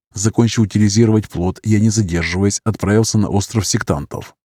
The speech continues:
По дороге больше не должно встретиться никаких других островов.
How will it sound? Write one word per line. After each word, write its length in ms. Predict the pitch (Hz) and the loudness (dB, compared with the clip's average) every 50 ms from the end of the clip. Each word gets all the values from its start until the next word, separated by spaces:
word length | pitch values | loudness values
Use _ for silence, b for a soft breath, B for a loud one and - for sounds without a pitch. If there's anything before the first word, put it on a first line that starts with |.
| _ | _
По 120 | - 120 117 | 0 2 2
дороге 400 | 110 104 92 92 92 95 104 92 | 4 4 2 2 0 2 0 2
больше 320 | 92 104 101 - - 110 | 2 2 0 0 0 2
не 100 | 110 113 | 2 2
должно 400 | 110 110 123 120 110 123 120 95 | 4 2 2 2 2 2 0 0
встретиться 560 | 95 - - - 104 107 107 117 107 - 117 | 0 -4 -2 0 0 2 2 0 0 0 0
никаких 540 | 101 113 117 113 - 117 104 - 127 120 107 | 2 2 2 2 2 0 2 4 2 2 2
других 480 | 101 107 127 139 131 101 92 85 - - | 2 2 2 2 2 0 -2 -4 -4 -6
островов. 640 | - 104 - - 127 120 107 90 73 57 - - | -6 -4 0 2 2 2 2 2 -2 -6 -8 -12